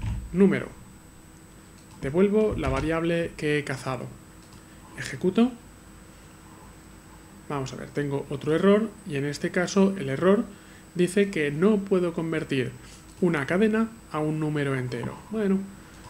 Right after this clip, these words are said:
lo que voy a hacer en este caso es decirle que número es un string. Lo convierto a string, lo convierto a cadena, y si ahora ejecuto,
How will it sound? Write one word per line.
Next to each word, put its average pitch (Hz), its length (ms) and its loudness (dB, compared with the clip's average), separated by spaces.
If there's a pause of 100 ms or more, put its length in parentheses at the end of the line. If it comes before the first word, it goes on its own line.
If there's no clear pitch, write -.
(160)
lo - 80 -12
que 139 100 -6
voy 143 120 0
a 139 40 -2
hacer 185 300 2
en 180 120 -2
este 175 200 -6
caso 180 320 -2
es 175 80 0
decirle 165 380 -2
que 143 120 -6
número 208 400 2 (1200)
es 151 160 -4
un 135 140 -4
string. 131 260 -8 (2500)
Lo 156 160 0
convierto 143 520 0
a 127 100 -2
string, 220 360 4 (220)
lo 135 100 -6
convierto 131 480 -4
a 120 80 -6
cadena, 170 420 2 (1040)
y 190 100 4
si 160 160 -2
ahora 147 500 -2
ejecuto, 185 540 0